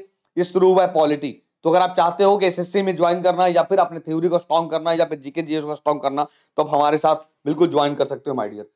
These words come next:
ठीक है, प्लस में जुड़ने के फायदे कई सारे हैं, अनलिमिटेड एक्सेस है और सोलह तारीख से बैच शुरू हो रहा है। इस बैच को अगर आप ज्वाइन करते हो तो आप हमारे क्लासेज भी मिल जाएंगे आपको, या जो सुबह नौ बजकर पांच मिनट पे है। तो एक सब्सक्रिप्शन से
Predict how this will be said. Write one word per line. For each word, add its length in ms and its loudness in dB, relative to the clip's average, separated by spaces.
ठीक 140 -2
है, 80 4
प्लस 220 2
में 100 0
जुड़ने 280 2
के 100 2
फायदे 320 2
कई 140 4
सारे 240 2
हैं, 140 0
अनलिमिटेड 480 0
एक्सेस 340 0
है 120 0
और 260 4
सोलह 280 2
तारीख 240 2
से 120 0
बैच 200 4
शुरू 200 -2
हो 100 4
रहा 120 4
है। 120 -2
इस 140 -12
बैच 260 4
को 160 2
अगर 120 6
आप 100 0
ज्वाइन 240 2
करते 260 2
हो 140 4
तो 60 2
आप 120 -2
हमारे 260 2
क्लासेज 420 0
भी 140 2
मिल 180 2
जाएंगे 260 4
आपको, 380 0
या 120 4
जो 880 0
सुबह 260 0
नौ 160 2
बजकर 280 0
पांच 320 0
मिनट 180 -10
पे 140 -14
है। 140 -14
तो 100 2
एक 280 2
सब्सक्रिप्शन 640 0
से 160 4